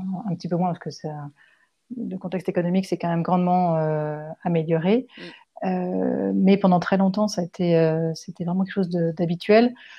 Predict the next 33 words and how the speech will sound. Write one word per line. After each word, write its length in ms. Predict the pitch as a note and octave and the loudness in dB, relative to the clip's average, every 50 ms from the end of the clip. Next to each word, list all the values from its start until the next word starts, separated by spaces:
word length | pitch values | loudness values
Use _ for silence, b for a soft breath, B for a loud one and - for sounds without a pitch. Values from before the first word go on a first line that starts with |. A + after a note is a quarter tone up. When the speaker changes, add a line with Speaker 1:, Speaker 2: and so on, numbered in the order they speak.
| B B B B _ _ | B B B B _ _
Speaker 1:
Donc, 300 | F3+ G3+ G3+ G#3 G#3 G#3 | 4 6 6 6 8 8
le 80 | G#3+ G#3+ | 6 6
fait 340 | G#3 - - A#3 A3+ A3+ F#3+ | 8 8 6 6 6 6 4
de, 760 | F3+ G#3 G#3 G#3 G#3 G3+ G3+ G3+ G3+ G3+ G3+ G3 F#3+ - - _ _ _ _ _ _ _ _ - | 6 8 8 8 8 8 6 6 4 4 4 2 2 0 -2 _ _ _ _ _ _ _ _ -8
alors, 180 | A#3+ G#3+ F#3+ E3+ | -6 -6 -6 -8
peut-être, 320 | - F#3 A3 G3 - - - - C4+ C#4+ G3 | -2 -2 -2 0 -2 -4 -10 -14 -14 -12 -10
peut-être 160 | F#3+ F#3+ F#3+ | -10 -10 -8
que 80 | - F#3 | -8 -4
pour 140 | - F#3+ F3 | -4 -2 0
certains, 240 | G3+ F#3+ G#3 G3+ G3 | 0 2 2 0 0
c'est 120 | - F3+ | -2 -4
plus 220 | F3 - G3+ F#3+ | -4 -2 -2 -2
du 120 | F3 F3 E3+ | -2 -2 0
salariat 540 | - G3+ F#3+ F#3+ F#3 F#3 F#3+ F#3+ F#3+ F#3+ F#3+ | 2 4 4 6 4 4 4 4 2 2 0
que 140 | F#3+ - F3 | -2 -6 -6
de 80 | D#3+ E3 | -4 -4
l'entrepreneur, 920 | E3 D#3+ D#3+ D#3+ E3 E3+ E3+ - - E3+ - - F3+ F#3 G3+ A3+ B3 B3+ A3+ | -4 -4 -4 -6 -8 -10 -12 -12 -12 -14 -8 -8 -6 -4 -2 -2 -2 -2 -4
mais 520 | E3+ E3+ E3+ E3+ E3+ E3+ E3+ E3 E3 E3 F3 F3 | -4 -4 -4 -2 -2 -2 -2 -2 -4 -6 -6 -8
l'entrepreneuriat. 640 | F#3+ - G3 G3 - F3+ F3+ F3 F3 G3 G#3+ B3 B3+ - _ B B B B | -4 -4 -4 -2 0 0 0 2 2 0 0 -2 -4 -8 _ B B B B
Speaker 2:
Mm. 60 | B F3 E3 E3 B _ _ _ _ _ _ F3+ | B -18 -18 -20 B _ _ _ _ _ _ -4
Speaker 1:
Mais 240 | F3+ F#3 F#3+ F#3+ G3 | -2 2 2 2 2
pour 180 | G3 - G#3+ G#3+ | 4 6 8 8
autant, 680 | G#3+ G#3 G#3 A#3 A3+ A#3+ B3+ C4+ C#4+ C#4 C4 C4 G#3+ | 8 8 8 8 10 10 10 10 10 8 6 4 0
euh, 120 | F#3+ F#3+ F#3+ | -4 -6 -6
tu 80 | - G3 | -2 -2
vois, 100 | G3 F#3+ | -2 -2
je 80 | F#3+ | -2
parlais 220 | - F3+ F3 F3 F3 | -4 -4 -4 -2 -4
du 80 | E3+ | -4
statut 320 | E3+ - F#3+ F3 F3+ - F#3 | -2 -2 -2 -2 -2 -2 0
d'autonomo, 680 | F3+ F3 E3+ E3+ F3 E3+ E3+ E3+ F3+ G3 A3 A#3 B3+ B3 | 0 0 0 0 0 -2 0 0 0 2 2 2 2 0
c'est 160 | - - E3+ | -2 -4 -6
vraiment 220 | F#3+ D#3+ F3+ G3 | -4 -2 -2 -2